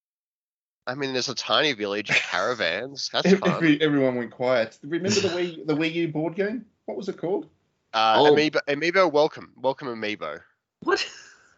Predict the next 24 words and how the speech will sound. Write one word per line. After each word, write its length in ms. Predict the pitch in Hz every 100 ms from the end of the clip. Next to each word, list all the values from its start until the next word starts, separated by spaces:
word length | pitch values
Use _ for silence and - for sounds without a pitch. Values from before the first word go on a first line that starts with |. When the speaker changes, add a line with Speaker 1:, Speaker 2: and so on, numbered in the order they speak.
| _ -
Speaker 3:
<laughs> 80 | - - _ _ _ _ -
No, 140 | 214
I 120 | 175
Speaker 1:
Animal 120 | 175 202
Speaker 3:
don't 80 | 202
Speaker 1:
Crossing, 340 | 131 120 120
Speaker 3:
remember 160 | - 117
Speaker 1:
A-, 140 | 165 214
Speaker 3:
this. 180 | - -
Speaker 1:
Animal 300 | 185 233 240
Crossing 460 | - 190 - 196
Welcome 260 | 156 156 175
Amiibo. 480 | 160 156 208 107 104
It 20 |
was 140 | 131
on 220 | 139 156 165
the, 240 | 147 143
on 140 | 151 175
the 80 | 165
Wii 260 | 143 135
U. 440 | 123 92 123 190 175
It 240 | 123 135 - -
was, 440 | 135 135 131 - - - -
it, 140 | 143